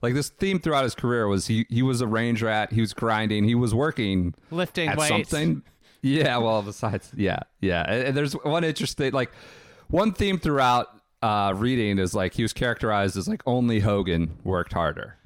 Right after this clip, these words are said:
Speaker 1: And Hogan, of course, that's
Speaker 2: And
Speaker 1: the legend of
Speaker 2: Stran-,
Speaker 1: Hogan.
Speaker 2: Stranahan would say he worked harder than Hogan.
Speaker 1: Yeah,
Speaker 2: under his
Speaker 1: Stranahan,
Speaker 2: breath.
Speaker 1: quote, "More. I worked way more than Hogan." Um, so he'd always pester Nelson to play him, right? Like, "Come out and play me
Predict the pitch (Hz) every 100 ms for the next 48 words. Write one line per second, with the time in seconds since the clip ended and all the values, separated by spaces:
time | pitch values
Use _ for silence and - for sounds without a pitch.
0 | _ - 95 98 90 90 80 - 80 -
1 | 82 85 170 82 82 170 185 175 143 165
2 | 160 175 175 151 147 135 123 - 123 113
3 | 127 117 110 - 117 110 98 101 95 107
4 | 95 - - _ _ 110 104 82 90 123
5 | 117 143 135 127 117 107 101 95 - -
6 | 143 110 110 - 117 117 123 110 92 87
7 | 110 107 95 90 - - 92 98 90 -
8 | - - - 90 87 - - - - -
9 | - - 123 120 107 - - - _ _
10 | - 175 202 202 220 247 - 151 151 -
11 | 147 110 92 104 110 139 - 107 - 127
12 | 135 131 60 - - 98 110 113 110 -
13 | 135 131 127 117 120 117 117 113 110